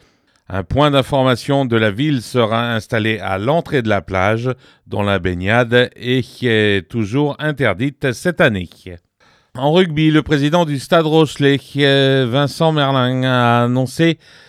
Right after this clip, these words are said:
son intention de se présenter à la tête de la Ligue nationale de rugby.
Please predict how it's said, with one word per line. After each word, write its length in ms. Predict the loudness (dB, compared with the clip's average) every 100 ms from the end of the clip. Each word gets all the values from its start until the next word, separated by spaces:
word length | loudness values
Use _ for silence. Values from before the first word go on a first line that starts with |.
| _ -10
son 260 | -4 0
intention 400 | 0 0 0 0
de 80 | 0
se 140 | 0
présenter 640 | -2 2 2 2 2 2 4
à 60 |
la 140 | 4 2
tête 340 | 0 -2 -2
de 320 | -2 -2 0
la 220 | 2 4
Ligue 460 | 2 0 -2 -2 -2
nationale 680 | 0 -2 -2 -2 0 0 0
de 100 | -2
rugby. 600 | -2 -4 -4 -2 -2